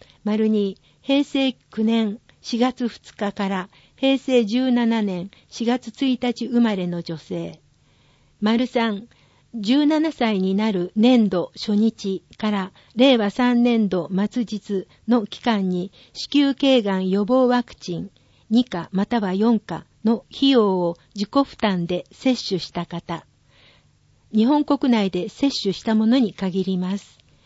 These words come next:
定期接種として接種済みの場合は対象外です。申請方法。申請書に一、丸一から丸四の書類を添えて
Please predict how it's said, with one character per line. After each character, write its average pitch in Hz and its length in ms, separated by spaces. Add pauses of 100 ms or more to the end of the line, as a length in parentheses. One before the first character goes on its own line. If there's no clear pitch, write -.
(360)
定 254 200
期 - 160
接 254 200
種 208 240
と 190 140
し - 120
て 208 260
接 214 200 (120)
種 262 160
済 247 120
み 247 140
の 240 120
場 226 200
合 220 180
は 226 260
対 233 200
象 240 300
外 170 240
で 185 160
す。 - 200 (1040)
申 302 320
請 277 300
方 240 260
法。 175 340 (920)
申 285 280
請 269 260
書 247 160
に 233 260 (160)
一、 - 320
丸 226 240
一 - 240
か 202 160
ら 180 120
丸 214 280
四 247 260
の 175 120
書 208 200
類 247 220
を 240 80
添 220 220
え 214 40
て 202 240